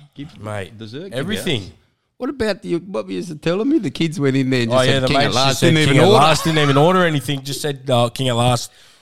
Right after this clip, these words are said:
Speaker 1: Wow.
Speaker 2: Mate, you have to s-, order something, even if it's a coffee.
Speaker 1: Yeah.
Speaker 2: Order a coffee and then mention us. Otherwise,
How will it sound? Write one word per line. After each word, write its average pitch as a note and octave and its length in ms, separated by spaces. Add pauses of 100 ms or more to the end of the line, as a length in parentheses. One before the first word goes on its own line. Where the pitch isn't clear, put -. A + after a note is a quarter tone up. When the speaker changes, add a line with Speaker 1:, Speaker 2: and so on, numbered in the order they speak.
(180)
Speaker 1:
Wow. C3 300 (220)
Speaker 2:
Mate, - 60
you A#2 60
have C#3+ 300
to E3 60
s-, - 180 (320)
order D3 260
something, D#3+ 640 (380)
even F3+ 280
if E3+ 160
it's D3+ 140
a C#3 60
coffee. G3+ 640 (220)
Speaker 1:
Yeah. E2 400
Speaker 2:
Order C3+ 200
a A#2+ 60
coffee C#3+ 640
and G#2 160
then G#2 180
mention G2 360
us. - 360 (480)
Otherwise, G2+ 680